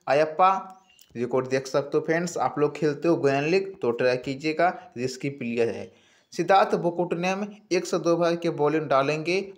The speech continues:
आप लोग खेलते हो ग्रैंड लीग ट्राई कर सकते हो। मोनिश अंसारी रिकॉर्ड देख सकते हो। अगर फ्रेंड्स इस टीम की इंपॉर्टेंट प्लेयर की बात करें, पहले आपके लिए इंपॉर्टेंट है जतेंद्र सिंह, कश्यप कुमार प्रजापति, शोहेब खान,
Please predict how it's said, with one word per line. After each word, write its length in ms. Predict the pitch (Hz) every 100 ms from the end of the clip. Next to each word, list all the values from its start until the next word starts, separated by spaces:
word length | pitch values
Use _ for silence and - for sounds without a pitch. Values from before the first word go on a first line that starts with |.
| -
आप 140 | 127
लोग 200 | 139 139
खेलते 320 | 151 139 139 156
हो 80 |
ग्रैंड 320 | 135 131 135 151
लीग 200 | 196 - - _
ट्राई 180 | 117 110
कर 180 | 110 120
सकते 380 | 117 123 - 117
हो। 280 | 113 101 101 _ - -
मोनिश 300 | 143 175 208
अंसारी 560 | 170 170 175 165 190 214 - - _ _ _ _ - -
रिकॉर्ड 300 | 120 120 123
देख 200 | 110 117
सकते 340 | - 117 - 120
हो। 280 | 113 104 - - - _
अगर 240 | 170 196 262
फ्रेंड्स 420 | 262 233 233 233
इस 180 | 214 -
टीम 180 | 220 214
की 120 | 220
इंपॉर्टेंट 640 | - 190 - 175 202 208 202
प्लेयर 220 | 180 180
की 140 | 180
बात 300 | 143 139 143 -
करें, 320 | 170 113 98 - _ _ 143
पहले 260 | 156 190
आपके 300 | 190 180 185
लिए 120 | 180 180
इंपॉर्टेंट 300 | 175 185 185
है 460 | 214 214 - - -
जतेंद्र 460 | 135 135 156 151 160
सिंह, 340 | 160 165 180 185 -
कश्यप 280 | 143 139 156
कुमार 240 | 156 147 147
प्रजापति, 760 | 147 139 147 139 139 170 180
शोहेब 440 | 180 139 139 151 147
खान, 220 | 160 151